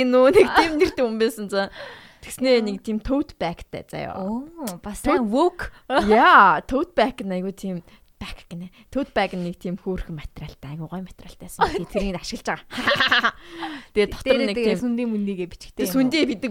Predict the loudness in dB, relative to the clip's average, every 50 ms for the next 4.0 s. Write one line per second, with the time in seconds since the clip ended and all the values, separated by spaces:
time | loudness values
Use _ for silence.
0 | -6 -8 -8 -8 -8 -8 -2 -2 0 4 4 4 4 4 0 -4 -2 -2 -2 0
1 | 0 -2 0 0 0 0 0 -2 -4 -8 -8 -8 -8 -2 -2 -2 -2 -4 2 6
2 | 6 10 10 12 12 10 8 8 6 6 8 8 8 8 8 2 2 2 -2 -2
3 | -4 -4 -4 -4 -4 -4 -4 -8 -10 2 2 2 2 2 0 0 4 4 4 4